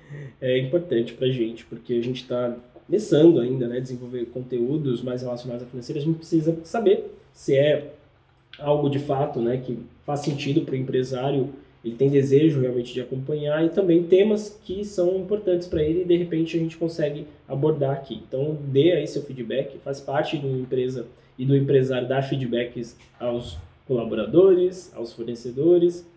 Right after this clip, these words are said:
Então dá um feedback aqui pra gente também, já exerça aí um pouquinho da sua liderança conosco. Então, mas voltando, né, ele vai ter que se desenvolver. Então tem os conteúdos gratuitos como esses, temos conteúdos pagos também,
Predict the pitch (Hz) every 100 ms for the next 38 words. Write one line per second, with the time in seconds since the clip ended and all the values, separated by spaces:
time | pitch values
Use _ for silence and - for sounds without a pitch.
0 | _ - 220 269 262 254 214 160 160 156
1 | - 131 127 127 127 117 120 135 131 131
2 | 135 - - - 143 135 147 185 185 165
3 | 139 139 139 143 131 123 - 131 127 127
4 | 120 120 117 - 127 107 - - - -
5 | 151 139 135 175 170 190 220 165 165 -
6 | - 143 156 156 139 156 165 170 - 180
7 | 190 190 202 151 - - - 135 135 151
8 | 147 143 151 139 135 135 135 135 131 131
9 | 151 - - 143 135 151 208 214 214 -
10 | 180 202 196 - 175 175 156 170 170 -
11 | 151 143 160 151 139